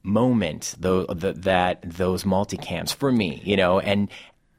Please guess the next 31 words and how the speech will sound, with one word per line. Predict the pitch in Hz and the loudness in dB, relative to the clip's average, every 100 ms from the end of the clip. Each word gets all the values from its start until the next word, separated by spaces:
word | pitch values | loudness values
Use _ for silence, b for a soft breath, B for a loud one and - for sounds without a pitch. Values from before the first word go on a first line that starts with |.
| _ | _
it's | - 131 | -6 -2
a | |
very | 123 101 143 156 160 | -2 -2 0 2 2
different | 123 139 - 131 - | 2 0 0 -2 -2
thing | - 185 233 147 | -4 2 4 6
now | 92 82 87 | 2 0 -2
because | - 110 - | -4 -6 -2
multicams | 107 117 139 143 120 120 107 | 2 2 2 -2 2 2 2
aren't, | 98 101 95 - _ _ _ - | 2 2 0 -6 _ _ _ -2
aren't | 104 95 - | -2 -2 0
done | 110 104 | 2 4
as | 95 | 2
much | 95 87 87 | 0 -4 -6
as | 82 | -4
they | 85 85 | -2 -2
used | 71 92 104 | -4 -4 -4
to | - | -6
be. | 82 80 - B B | -6 -8 -10 B B
And | 104 | 0
now | 113 120 | 2 4
you're | 113 110 | 4 4
on | 101 95 | 2 2
the | 92 | 0
biggest | 82 113 98 98 - | -2 0 2 0 0
single | 104 95 | 0 0
cam, | 90 98 90 87 85 B B B B | 0 0 0 0 -6 B B B B
uh, | - 87 85 85 - _ | -2 0 2 -2 -8 _
show, | - - 87 | -4 2 4
Modern | 87 85 82 | 4 0 -2
Family, | 92 82 82 | -2 -2 -2
which | 87 - | -4 -6